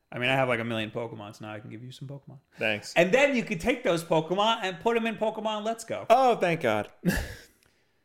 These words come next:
Speaker 1: And Splatoon two has some level. I don't know. People are talking about some level.
Speaker 2: Hackers found, uh, f-,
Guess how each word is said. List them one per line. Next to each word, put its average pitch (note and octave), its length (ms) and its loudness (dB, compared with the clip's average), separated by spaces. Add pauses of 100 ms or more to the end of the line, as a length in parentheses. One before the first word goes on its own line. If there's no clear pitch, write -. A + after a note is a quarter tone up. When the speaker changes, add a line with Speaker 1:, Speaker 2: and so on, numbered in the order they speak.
(540)
Speaker 1:
And D#3 120 2
Splatoon D#3+ 420 0
two D3 160 2
has A#2 180 4
some D#3 240 -10
level. G2+ 320 -10
I C3 140 -8
don't G#2 140 -14
know. G2 120 -16
People C3 280 -10
are G#2+ 160 -8 (580)
talking A#2+ 220 -10
about G#2+ 200 -12
some G#2 220 -16
level. G2 180 -14
Speaker 2:
Hackers D3 480 2
found, C#3+ 640 2
uh, B2+ 440 6
f-, - 240 -4